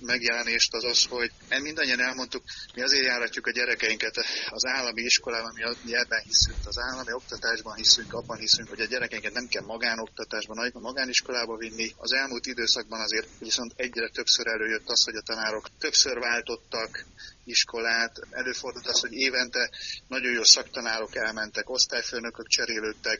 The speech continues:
és, eh, én azt gondolom, hogy itt csúcsosodott ki most az egész probléma. A tanároknál, eh, látjuk azt, hogy tényleg bátran most kiállnak, és elmondják a követeléseiket,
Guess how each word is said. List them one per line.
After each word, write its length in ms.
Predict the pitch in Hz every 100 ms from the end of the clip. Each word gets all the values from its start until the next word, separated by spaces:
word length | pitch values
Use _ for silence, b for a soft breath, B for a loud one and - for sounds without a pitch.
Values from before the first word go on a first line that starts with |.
| -
és, 540 | 113 117 117 113 -
eh, 380 | 117 117 117 117
én 100 | 123
azt 140 | 131
gondolom, 200 | 135 131
hogy 120 | 123 123
itt 200 | 123 -
csúcsosodott 720 | - - - - 117 110 -
ki 80 | 117
most 300 | 117 - -
az 80 |
egész 280 | 147 127 127
probléma. 480 | - 127 127 131 135
A 80 | 135 - B B -
tanároknál, 760 | 127 120 117 113 - 117 113
eh, 600 | 110 - - - 123 120 120 -
látjuk 400 | 131 127 - -
azt, 180 | 123 -
hogy 100 | 120
tényleg 300 | - 123 117 123
bátran 360 | 120 - 113
most 260 | 113 - -
kiállnak, 400 | 127 120 117 113 - 107
és 120 | 110
elmondják 480 | 127 123 117 113 110
a 100 | 110
követeléseiket, 880 | 127 123 127 117 113 123 113 120